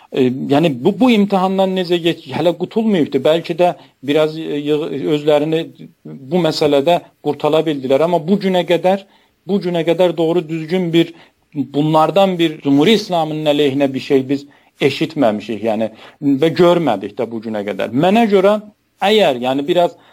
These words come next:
e, olaya çox kötümsər bax-, baxarsaq əgər, e, pərdə arxasında Cümhuriyyət İslamının şey, e, məsulları ilə bunlar görüşürlər və ya görüşməyə çalışırlar. E,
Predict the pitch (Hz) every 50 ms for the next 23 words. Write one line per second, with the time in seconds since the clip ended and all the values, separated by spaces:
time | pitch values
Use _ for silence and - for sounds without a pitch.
0 | _ _ - - - 160 143 139 139 143 143 - 165 170 170 156 156 156 165 170
1 | 165 - 202 196 - - - _ _ _ _ _ _ _ - 156 151 - 165 165
2 | 143 - 165 170 175 170 160 147 127 - - _ _ 135 117 - - 131 123 107
3 | - - 123 113 110 107 104 104 104 107 - - _ _ _ _ _ - - -
4 | 147 139 135 135 139 135 131 131 135 139 - - 143 151 170 175 226 240 214 196
5 | 185 180 - 185 - - 190 190 202 196 196 165 175 180 160 147 - 175 175 -
6 | - 175 175 156 170 170 165 160 156 - - 170 165 160 160 165 165 175 180 180
7 | 175 - - - 165 160 151 165 - 151 147 151 - - 143 143 147 151 165 165
8 | 160 - 170 160 156 151 151 156 165 160 151 151 165 165 - _ _ _ _ _
9 | - 151 156 156 165 165 160 147 127 147 143 139 135 - - 151 147 151 135 117
10 | 123 127 - - - _ _ - 135 147 170 170 175 175 175 151 170 165 151 139
11 | - - 156 151 156 156 151 - 151 135 127 120 - 127 113 113 110 107 - -
12 | - - - _ _ _ - - 156